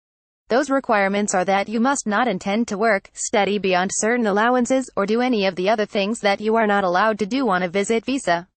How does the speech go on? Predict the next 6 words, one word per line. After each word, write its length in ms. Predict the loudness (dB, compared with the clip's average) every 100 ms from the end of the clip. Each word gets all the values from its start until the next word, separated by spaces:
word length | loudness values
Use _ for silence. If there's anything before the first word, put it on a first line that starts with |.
| _ _ _ _ _ -4
Importantly, 680 | -2 0 0 0 -2 -2 -4
you 120 | -2
must, 280 | 0 0 -2
must 280 | -2 -2 0
demonstrate 600 | 0 0 -2 -2 -4 -2
that 180 | -2